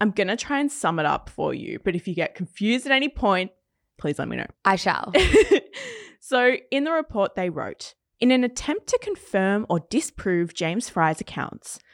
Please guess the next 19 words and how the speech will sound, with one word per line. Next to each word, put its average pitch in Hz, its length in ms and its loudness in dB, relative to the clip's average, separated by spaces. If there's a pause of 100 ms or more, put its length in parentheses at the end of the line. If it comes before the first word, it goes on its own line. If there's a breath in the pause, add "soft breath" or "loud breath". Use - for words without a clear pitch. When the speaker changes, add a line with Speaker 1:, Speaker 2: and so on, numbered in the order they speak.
(160 soft breath)
Speaker 1:
we 214 140 4
examined 220 480 2
matters 165 360 2
for 180 140 -4
which - 300 -6
there 170 140 -2
would 160 200 -4
be 165 80 -6
likely 156 440 -4
a - 40 -6
paper - 380 -4
trail 175 340 -2
at - 120 -6
courthouses, - 920 -4 (300 soft breath)
police 254 340 2
departments, 269 640 0 (260 loud breath)
or 220 140 6
motor 180 400 4
vehicle 165 500 -4